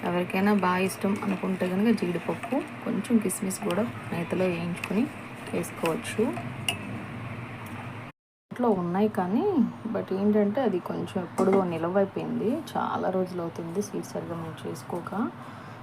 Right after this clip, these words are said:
So అందువలన అది వేయట్లేదు, టేస్ట్ మారిపోతుందని. So కిస్మిస్ వేసుకున్నాను. మీరు కూడా కిస్మిస్ వేసుకోవచ్చు, లేదా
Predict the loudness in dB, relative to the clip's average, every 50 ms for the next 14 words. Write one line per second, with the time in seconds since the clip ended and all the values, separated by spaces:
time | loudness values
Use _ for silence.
0 | -14 -12 -4 0 2 4 4 4 4 4 4 4 4 4 4 2 2 0 0 2
1 | 2 0 0 -2 -4 -6 -6 -6 -6 -4 -2 -2 -2 0 0 0 0 -2 -2 -2
2 | -2 -2 -2 -2 -4 -4 -2 -2 -2 -2 -4 -4 -4 -4 -4 -4 -4 -2 -2 0
3 | 2 2 2 0 -2 -6 -8 -4 -2 -2 -2 -4 -8 -14 -16 -14 -14 -14 -14 -6
4 | -2 0 0 0 2 4 4 6 6 4 2 0 0 -2 -4 -8 -8 -6 -6 -4
5 | -4 -4 -2 0 0 0 -2 -2 0 0 0 0 0 0 0 2 2 2 2 2
6 | 2 0 0 -2 -4 -4 -4 -4 -4 -4 -4 -6 -4 -4 -2 -2 -2 -4 -6 -6
7 | -6 -6 -4 -6 -6 -8 -8 -10 -12 -14 -12 -12 -14 -14 -10 -4 -2 0 0 0
8 | 0 0 0 0 0 -2 -2 -4 -6